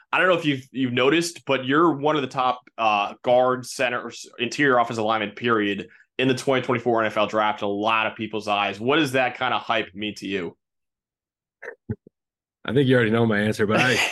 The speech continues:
Speaker 2: I don't pay
Speaker 1: <laughs>
Speaker 2: attention to any of that. I mean, I told my parents not to send me any articles. I told my
Speaker 1: <laughs>
Speaker 2: girlfriend not to send me anything.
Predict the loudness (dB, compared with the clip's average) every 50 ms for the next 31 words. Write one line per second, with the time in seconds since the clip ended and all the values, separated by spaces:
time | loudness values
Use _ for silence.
0 | -4 -4 -2 0 0 0 2 2 2 2 2 2 2 0 -2 -2 -4 -6 -6 -4
1 | -4 -4 -4 -4 -2 -2 -2 -2 -2 -2 -2 0 0 0 0 0 0 0 0 0
2 | 2 0 0 -2 -4 _ _ -2 0 0 0 -2 -2 -2 -4 -4 -4 -4 -4 -2
3 | 0 0 2 0 2 2 2 2 2 0 0 0 0 0 0 0 0 0 -2 0
4 | -2 -6 -6 -6 -8 -10 -8 -10 -10 -8 -8 -10 -10 -4 -4 -2 0 0 0 0
5 | 0 0 0 0 0 -2 -2 -6